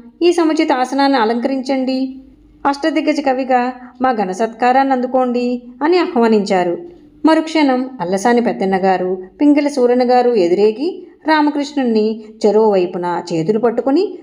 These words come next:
సగౌరవంగా తీసుకువచ్చి ఆసనంలో ఆసీనుని కావించారు. ముక్కు తిమ్మన్న గారు గంధ పుష్పాక్షతలు అలంకరించగా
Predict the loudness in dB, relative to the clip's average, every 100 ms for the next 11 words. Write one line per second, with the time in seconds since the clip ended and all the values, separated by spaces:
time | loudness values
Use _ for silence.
0 | -12 -4 0 2 2 2 2 0 0 -4
1 | -4 -2 -2 -2 -4 -4 -6 -4 -2 0
2 | 0 0 2 2 0 -4 -6 0 0 2
3 | 2 0 -2 -2 -2 -2 -8 -18 -20 -20
4 | -20 _ -20 -2 0 0 -2 0 0 0
5 | 2 2 2 -2 -4 -6 -6 -4 -6 -2
6 | -2 -2 -4 -4 -4 -2 -2 0 -2 -2